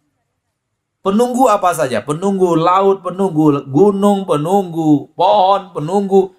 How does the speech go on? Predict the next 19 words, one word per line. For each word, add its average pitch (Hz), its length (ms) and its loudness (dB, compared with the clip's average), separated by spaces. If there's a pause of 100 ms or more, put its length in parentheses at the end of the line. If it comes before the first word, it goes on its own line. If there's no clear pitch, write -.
(360)
eh, - 160 -16
sumur 196 480 0
keramat, 196 720 -2
penunggu. 190 880 0
Nggak 160 160 0 (160)
ada 160 160 0
semuanya. 120 720 -4 (400)
Bapak 120 240 -4
dan 113 80 -4
Ibu 120 240 -4
yang 110 80 -2
dimuliakan 107 320 0
Allah, 101 160 -4
manusia, 123 960 -2 (240)
manusia 175 1040 -2
lebih 135 320 -2
mulia 117 320 2
daripada 101 400 -2
jin. 85 640 -4